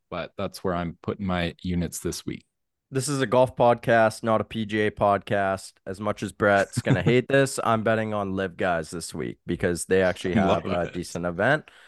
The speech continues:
Speaker 2: So I'm gonna go, I don't know the odds, but I'm gonna go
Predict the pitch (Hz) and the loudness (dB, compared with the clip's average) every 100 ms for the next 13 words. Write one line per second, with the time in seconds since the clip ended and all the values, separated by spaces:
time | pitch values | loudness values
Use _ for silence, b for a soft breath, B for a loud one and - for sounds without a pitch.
0 | B B B _ - - 127 113 104 - | B B B _ -4 4 4 4 2 0
1 | 107 110 110 95 110 110 107 101 98 90 | -2 -2 -2 -2 0 2 2 2 0 -2
2 | 82 76 _ _ _ _ - 98 113 127 | -6 -10 _ _ _ _ -8 -2 0 2
3 | 127 120 101 117 - - _ 104 - 104 | 2 4 4 2 -2 -20 _ -10 -2 0
4 | 101 98 _ - 101 98 101 101 101 98 | 0 -2 _ -12 -6 -4 0 2 2 2
5 | 95 90 | 0 -2